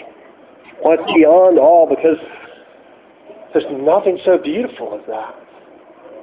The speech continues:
Uh, there's nothing so beyond our thought or comprehension, uh, as that. There's nothing so amazing, uh, incomprehensible, and supreme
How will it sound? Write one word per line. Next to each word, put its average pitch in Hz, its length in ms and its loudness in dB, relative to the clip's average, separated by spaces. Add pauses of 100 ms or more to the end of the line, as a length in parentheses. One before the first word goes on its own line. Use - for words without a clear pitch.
(180)
Uh, 185 240 -2
there's 170 160 0
nothing 226 400 4
so 226 80 2
beyond 202 560 4
our 196 240 2
thought 220 240 4
or 180 160 0
comprehension, 185 880 0 (240)
uh, 139 240 0
as 143 160 -2
that. 143 240 0
There's 143 160 -4
nothing 202 400 2
so 208 320 2 (240)
amazing, 180 960 4
uh, 165 160 2
incomprehensible, 202 960 2
and 175 160 2
supreme 196 800 4